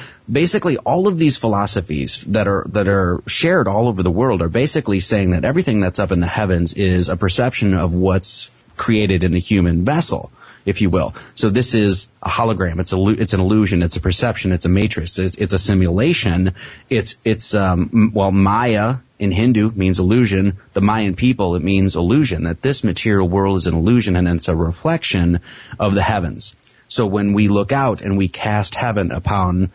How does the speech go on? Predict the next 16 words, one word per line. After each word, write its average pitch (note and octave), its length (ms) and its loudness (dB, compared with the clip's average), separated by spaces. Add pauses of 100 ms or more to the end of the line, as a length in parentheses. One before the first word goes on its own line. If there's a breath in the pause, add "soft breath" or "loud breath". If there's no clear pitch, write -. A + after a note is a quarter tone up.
(440 soft breath)
the, A2+ 300 0
the A2 100 2
stars F#2 520 -2
and G2 120 -2
into G#2+ 220 2
the F2 100 2
stars, F#2+ 420 -2
really C#3 220 2
what A2+ 140 2
we're G2 100 2
doing F#2+ 380 2 (580)
by A#2 280 0
looking A2+ 340 2
out F2+ 240 0 (320 loud breath)
is G#2+ 180 0
actually G2 380 0